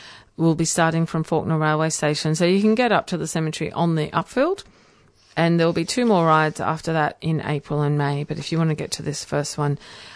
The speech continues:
um, it's a lovely tour.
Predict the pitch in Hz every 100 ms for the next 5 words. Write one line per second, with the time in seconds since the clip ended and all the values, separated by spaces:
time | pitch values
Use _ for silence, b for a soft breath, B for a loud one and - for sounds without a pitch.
0 | B - 147 143 135 - _ _ _ -
1 | _ _ _ - 175 180 175 180 165 180
2 | 175 208